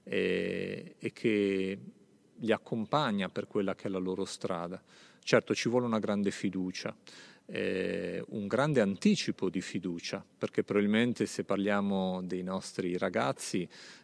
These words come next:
eh, qui parliamo soprattutto, penso, del momento dell'adolescenza, eh, no, non sappiamo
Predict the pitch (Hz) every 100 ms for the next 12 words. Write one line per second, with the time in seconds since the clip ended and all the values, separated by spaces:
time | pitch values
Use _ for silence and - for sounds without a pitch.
0 | - 208 - 110 - 92 90 92 95 101
1 | 98 98 110 98 98 - 98 98 - 95
2 | 92 95 98 98 92 92 92 92 98 98
3 | 95 - 117 123 - 98 - - - -
4 | - - - - - - - - 117 123
5 | 139 139 139 - - 127 127 87 92 95